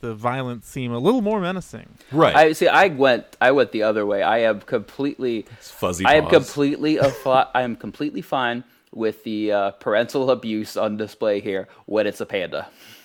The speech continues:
Speaker 3: Does
Speaker 2: Well
Speaker 3: not bother me
Speaker 2: <laughs>
Speaker 3: at all.
Speaker 2: But, but when it's just, uh, his dad randomly, uh, starting fights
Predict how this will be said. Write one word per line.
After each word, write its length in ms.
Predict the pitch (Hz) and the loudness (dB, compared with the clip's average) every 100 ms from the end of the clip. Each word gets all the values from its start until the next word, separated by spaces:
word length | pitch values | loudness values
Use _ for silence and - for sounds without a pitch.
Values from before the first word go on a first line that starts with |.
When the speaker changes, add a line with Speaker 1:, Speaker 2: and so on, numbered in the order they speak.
| - - _ - | -20 -20 _ -4
Speaker 3:
Does 160 | 127 135 | 2 6
Speaker 2:
Well 140 | 165 | 6
Speaker 3:
not 100 | 117 | 4
bother 260 | 120 110 110 - | 2 2 -2 -2
me 60 | |
Speaker 2:
<laughs> 20 | 196 | 0
Speaker 3:
at 540 | 185 151 139 117 117 | 2 4 6 6 8
all. 460 | 104 101 101 - - _ - - _ | 8 6 2 -4 -16 _ -20 -20 _
Speaker 2:
But, 280 | 113 104 101 | 0 0 0
but 140 | 107 | 0
when 160 | 104 101 | 2 2
it's 160 | 98 - | 0 -2
just, 240 | 95 - _ - | -4 -4 _ -2
uh, 440 | 90 87 85 80 | 0 0 -2 -4
his 220 | 92 98 | -6 -8
dad 440 | 95 80 82 85 87 | -6 -6 -6 -6 -6
randomly, 800 | 80 87 87 85 87 92 90 - | -6 -6 -8 -6 -6 -6 -10 -10
uh, 400 | 95 85 82 80 | -6 -4 -4 -6
starting 360 | 80 85 85 82 | -6 -6 -4 -6
fights 580 | 80 80 87 - - | -10 -10 -10 -14 -18